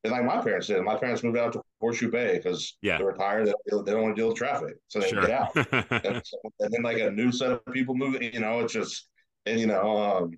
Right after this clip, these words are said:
Speaker 1: you know, now with, like, the, especially the city of Austin, like, a bunch of people from California have moved in there, you know, so different types of families.
Speaker 2: Right.
Speaker 1: Uh, yeah, I mean, it's, yeah, it's, it's a, it's kinda cool to see kinda, like,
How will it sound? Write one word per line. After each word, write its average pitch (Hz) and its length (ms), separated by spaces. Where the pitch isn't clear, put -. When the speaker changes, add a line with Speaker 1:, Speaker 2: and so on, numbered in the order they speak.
Speaker 1:
you 123 80
know, 113 220
now 107 400
with, 104 120
like, 98 220
the, 95 140
especially 98 380
the 90 60
city 104 200
of 87 100
Austin, 98 460
like, 95 100
a 90 60
bunch 107 180
of - 100
people 113 220
from - 80
California 104 560
have 101 140
moved 104 180
in 98 140
there, 98 340
you 107 100
know, 104 160
so 98 160
different 110 400
types 98 280
of 110 100
families. 104 840
Speaker 2:
Right. 87 320
Speaker 1:
Uh, 95 280
yeah, 107 200
I 90 80
mean, 90 100
it's, - 460
yeah, 107 260
it's, 104 200
it's 120 220
a, 113 280
it's 104 160
kinda 135 240
cool 139 200
to 107 60
see 123 320
kinda, 110 380
like, 90 240